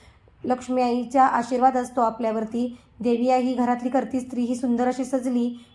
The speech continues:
की देवीचाही आशीर्वाद आपल्यावरती राहतो. तर, अ, मी छान अशी साडी वगैरे घालून तयारी केली स्वतःचीही आणि मग, अ, आम्ही गाडीची पूजा करायला आलो.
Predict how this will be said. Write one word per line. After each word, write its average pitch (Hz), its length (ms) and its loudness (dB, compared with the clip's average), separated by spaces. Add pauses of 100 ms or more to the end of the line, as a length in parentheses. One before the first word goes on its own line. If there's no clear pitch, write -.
की 247 60 -6
देवीचाही 247 500 2
आशीर्वाद 247 400 2
आपल्यावरती 240 540 0
राहतो. 233 540 -2 (440)
तर, 226 100 0
अ, 226 260 0
मी 240 240 -2
छान 247 180 0
अशी 247 280 -2
साडी 240 300 0
वगैरे 233 280 -2
घालून 233 320 -2
तयारी 240 280 0
केली 240 240 -2
स्वतःचीही 233 600 -2 (320)
आणि 226 220 -2
मग, 240 240 0
अ, 247 200 2 (360)
आम्ही 233 220 0
गाडीची 240 340 2
पूजा 233 260 0
करायला 233 380 0
आलो. 233 380 0